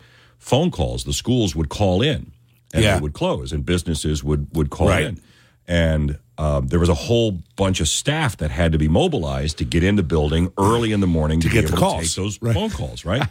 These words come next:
Speaker 1: <laughs> So I remember the general manager at the time said to me, he goes, "Okay, listen, if you get up in the morning, look outside. If the weather's bad, you call the staff in for school closings.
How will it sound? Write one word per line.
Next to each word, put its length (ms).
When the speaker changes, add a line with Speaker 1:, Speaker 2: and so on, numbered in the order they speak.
Speaker 1:
<laughs> 120
So 220
I 60
remember 340
the 160
general 340
manager 360
at 80
the 80
time 280
said 280
to 100
me, 120
he 80
goes, 160
"Okay, 320
listen, 360
if 100
you 80
get 120
up 120
in 60
the 80
morning, 420
look 220
outside. 540
If 120
the 80
weather's 380
bad, 460
you 180
call 260
the 100
staff 400
in 220
for 120
school 300
closings. 600